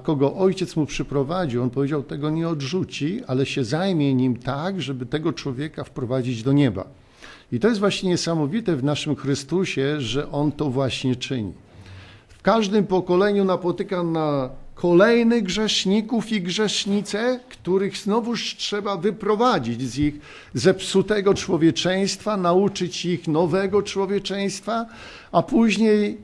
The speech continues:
kolejnych i kolejnych. Zobaczcie, jaki On jest kochany, jaki miłujący. Tyle lat.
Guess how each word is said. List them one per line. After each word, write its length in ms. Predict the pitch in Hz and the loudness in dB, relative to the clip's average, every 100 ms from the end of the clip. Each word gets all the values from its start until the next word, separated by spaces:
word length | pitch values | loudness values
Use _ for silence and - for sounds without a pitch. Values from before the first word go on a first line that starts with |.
| - | 0
kolejnych 800 | 175 196 214 220 226 220 226 202 | 4 8 8 8 4 2 -2 -2
i 100 | 196 | -2
kolejnych. 580 | 190 190 190 175 151 131 | 4 8 8 8 6 2
Zobaczcie, 600 | 165 180 202 196 - 190 | 0 2 0 0 0 2
jaki 320 | 175 170 160 | 2 2 2
On 340 | 202 214 208 | 4 2 2
jest 380 | 175 185 - - | 4 2 2 0
kochany, 680 | 190 180 - 226 220 135 113 - - _ - _ | 2 4 6 8 8 6 0 -10 -20 _ -20 _
jaki 280 | 170 165 202 | -4 0 4
miłujący. 720 | 214 220 233 262 247 196 - - - | 6 6 6 6 6 4 -2 -8 -2
Tyle 420 | 233 294 285 269 | 2 4 8 10
lat. 440 | 277 277 208 - | 10 8 4 0